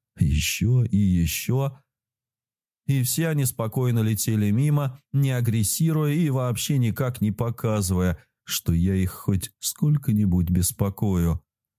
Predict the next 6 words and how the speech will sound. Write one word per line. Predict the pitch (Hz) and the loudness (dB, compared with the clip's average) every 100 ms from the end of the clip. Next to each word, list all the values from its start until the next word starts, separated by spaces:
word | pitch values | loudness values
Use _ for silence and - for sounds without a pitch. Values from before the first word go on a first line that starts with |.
| _ _ _ _ _ _ | _ _ _ _ _ _
Одна | 107 117 160 170 | -4 -2 0 0
даже | 135 131 135 | -2 0 -2
отчасти | 127 107 101 - 147 143 - | -2 -4 -4 -4 -2 -2 -4
прошла | 120 110 110 - 117 | -2 -2 0 -2 -2
сквозь | - 113 113 - | -2 -2 -2 0
меня, | 120 123 110 92 | 0 2 2 0